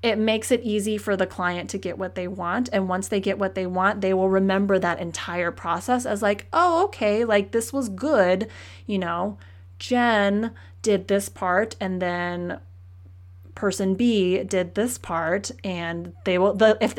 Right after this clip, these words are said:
if they have a pleasant memory of the whole thing, they're gonna be willing to come back to you or maybe refer you for just the part that you did. Um, and then when you refer to somebody else, that also builds your own referral network, which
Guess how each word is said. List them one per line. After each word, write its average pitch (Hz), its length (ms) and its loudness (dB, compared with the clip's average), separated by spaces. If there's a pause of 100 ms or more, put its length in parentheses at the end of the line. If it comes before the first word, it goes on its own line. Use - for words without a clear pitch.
if 220 140 0
they 214 80 4
have 226 160 4
a 262 80 4
pleasant 220 560 0
memory 185 320 0
of 185 80 -2
the 185 80 -2
whole 180 260 0
thing, 175 480 -2
they're 165 140 -6
gonna 170 400 -6 (520)
be 202 120 0
willing 175 260 -2
to 160 80 -8
come 165 160 -10
back 147 260 -6
to - 140 -6
you 262 260 0
or 196 200 2
maybe 170 240 -4
refer 170 360 -4
you 175 200 -2
for 170 340 -2
just 160 260 -6
the 180 60 -6
part - 260 -6
that - 220 -12
you 175 140 -8
did. - 380 -10 (420)
Um, 160 420 -6 (880)
and 240 160 4
then 254 120 6
when 262 100 6
you 254 100 4
refer 240 300 2
to 392 80 6
somebody 240 280 4
else, 202 120 2
that 202 140 4
also 190 260 2
builds 185 420 -2
your 175 220 -4
own 190 220 -2
referral 269 500 4
network, 294 500 2
which - 320 -2